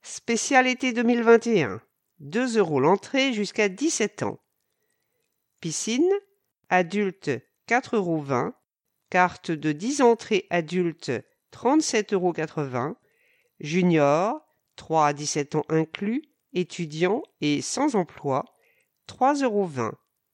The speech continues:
Carte dix entrées junior, vingt-huit euros quatre-vingts. Entrée ponctuelle famille,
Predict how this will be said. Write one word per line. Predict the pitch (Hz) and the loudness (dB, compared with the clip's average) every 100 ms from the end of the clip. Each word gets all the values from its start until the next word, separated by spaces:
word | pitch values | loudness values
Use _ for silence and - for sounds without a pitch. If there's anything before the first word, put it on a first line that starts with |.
| _ _ _ _ _ _ - | _ _ _ _ _ _ -2
Carte | 185 190 - 170 | 0 0 -4 -4
dix | 160 160 277 311 | -4 -2 -2 2
entrées | 277 269 269 240 | 2 0 -2 -2
junior, | 226 214 208 190 185 208 247 _ _ - | 0 2 4 4 4 0 -4 _ _ -10
vingt-huit | 160 247 302 311 - | 2 2 2 -4 -2
euros | 262 233 | -2 0
quatre-vingts. | 220 214 - 180 139 110 - _ _ _ _ _ _ _ - | 0 -2 -4 -6 -6 -8 -10 _ _ _ _ _ _ _ -4
Entrée | 170 160 190 | -2 -2 -4
ponctuelle | 151 190 196 - - 147 131 | -4 -4 -6 -4 -2 0 -2
famille, | - 226 247 202 170 196 240 | -4 -2 2 2 0 -2 -2